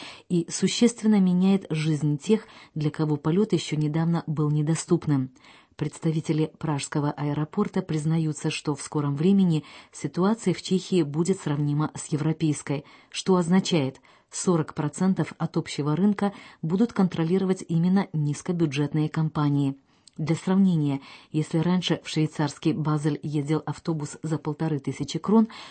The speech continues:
то с марта нынешнего года в живописный город на границе с Францией и Германией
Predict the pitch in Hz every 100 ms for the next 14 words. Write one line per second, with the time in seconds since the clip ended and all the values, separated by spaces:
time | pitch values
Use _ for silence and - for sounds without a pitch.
0 | - - 147 - 175 226 233 175 170 156
1 | - 160 147 160 202 190 - 151 160 160
2 | 147 156 143 156 170 - 151 147 151 151
3 | 139 147 - - 147 143 147 147 151 151
4 | 151 190 214 202